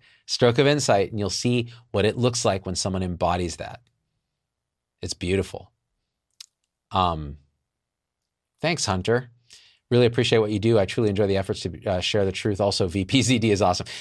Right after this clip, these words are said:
V P Z D is my chance to unleash the id. You know, V P is, is, he's a powerful personality, man. I just enjoy it. Uh, and I, I'm not sure I so much am into the polarization of some of our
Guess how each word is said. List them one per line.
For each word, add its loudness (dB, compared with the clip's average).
V 4
P 4
Z 2
D 4
is 2
my 2
chance 0
to 4
unleash 0
the -4
id. 2
You -6
know, -2
V 4
P 4
is, 2
is, 2
he's 4
a 2
powerful 2
personality, -2
man. -4
I 4
just 0
enjoy 2
it. -2
Uh, 4
and -2
I, 2
I'm 2
not 2
sure 4
I 6
so 0
much 0
am 0
into -2
the 0
polarization 2
of -6
some -2
of -4
our 2